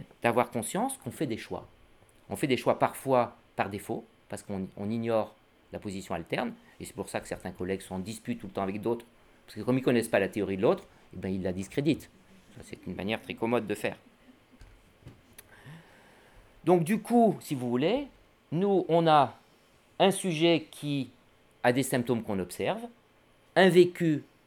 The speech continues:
que lui seul peut décrire. Tout ça, c'est une expérience qu'on tente de comprendre, parce que nous, on essaie de se dire, si moi, je pensais que j'étais Dieu,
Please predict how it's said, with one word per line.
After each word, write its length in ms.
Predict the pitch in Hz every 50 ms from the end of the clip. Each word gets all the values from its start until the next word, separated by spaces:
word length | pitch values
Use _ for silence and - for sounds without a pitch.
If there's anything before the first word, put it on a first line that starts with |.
| _ _
que 80 | - 151
lui 220 | 135 143 147 156
seul 340 | 151 - - 160 143 127 -
peut 380 | - - - 143 135 113 - - - _ _ _ _ _ _ _ 104
décrire. 460 | 107 104 - - 131 151 208 269 269 - _ _ _ _ _ _ _ _ _ _ _ _ _ _ _ _ _ _ _ _ _ _ _ _ _ _ _ _ _ _ _ _ _ _ _ _ _ _ _ _ _ _ _ - _ _ _ -
Tout 120 | 196 202
ça, 260 | 190 - 202 185 180 175
c'est 400 | 180 - - - 165 156 156 -
une 140 | 147 147
expérience 600 | 151 151 151 - 165 147 139 143 147 147 143 -
qu'on 120 | - 139 123
tente 240 | 117 - 143 135 120
de 80 | 113
comprendre, 400 | 113 - 120 113 - 247 277 262
parce 140 | 202 - -
que 80 | 135 127
nous, 100 | 160 208
on 140 | 247 220
essaie 220 | 151 131 - 143 127
de 40 | -
se 80 | -
dire, 220 | 123 113 135 131 131 - - - -
si 340 | - - - - 208 214 196
moi, 260 | 196 190 190 190 190
je 140 | 180 160 156
pensais 340 | 160 147 143 - - 160 139
que 60 | 117
j'étais 260 | 135 127 - 143 127
Dieu, 320 | 110 117 120 113 107 -